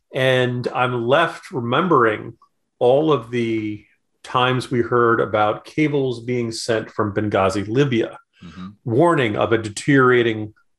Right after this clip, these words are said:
Speaker 1: uh, security situation there, warning about a greater threat to U S personnel there,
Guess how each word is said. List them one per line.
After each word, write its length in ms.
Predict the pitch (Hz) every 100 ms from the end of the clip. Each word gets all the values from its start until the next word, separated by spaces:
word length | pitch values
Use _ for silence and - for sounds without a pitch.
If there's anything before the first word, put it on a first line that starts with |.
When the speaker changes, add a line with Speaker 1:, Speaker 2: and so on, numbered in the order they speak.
| _ -
Speaker 1:
uh, 60 | -
security 480 | - 113 127 113
situation 560 | 113 110 120 104 - 101
there, 500 | 147 151 147 143 135
warning 440 | 117 123 151 151 131
about 320 | 117 110 110
a 160 | 107 104
greater 400 | 110 120 117 110
threat 300 | 127 120 -
to 100 | 113
U 160 | 123
S 140 | 117 -
personnel 500 | 107 95 113 156 147
there, 440 | 139 135 120